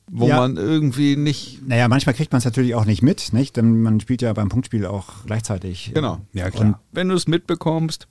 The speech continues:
Speaker 3: dass einer immer so daherredet. Also nochmal, wir sind ja nicht die Erziehungsberechtigten unserer Mannschaftskameraden.
Speaker 2: Nee.
Speaker 3: Bitte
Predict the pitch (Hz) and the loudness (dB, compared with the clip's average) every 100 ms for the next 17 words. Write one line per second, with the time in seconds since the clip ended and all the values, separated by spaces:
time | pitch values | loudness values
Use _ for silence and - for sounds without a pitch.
0 | _ _ _ - 131 - 113 127 120 120 | _ _ _ -6 -4 -4 -4 -2 0 0
1 | 120 - - 120 120 104 104 104 98 95 | -2 -4 0 2 4 2 2 0 -2 -6
2 | _ _ _ _ - 104 98 101 90 87 | _ _ _ _ -2 0 2 2 0 -4
3 | 85 98 - 120 110 - - - 113 107 | -8 -10 -4 -2 -2 -8 -8 0 0 2
4 | 110 113 117 113 113 101 98 - 127 131 | 0 2 0 0 -2 -4 -4 -4 -2 -2
5 | - 113 104 113 - 117 107 104 113 110 | -2 -4 -4 -6 -6 -4 0 0 0 -2
6 | 98 - 101 90 87 87 104 120 123 117 | -6 -8 -4 -4 -4 -2 0 0 0 0
7 | 110 | 0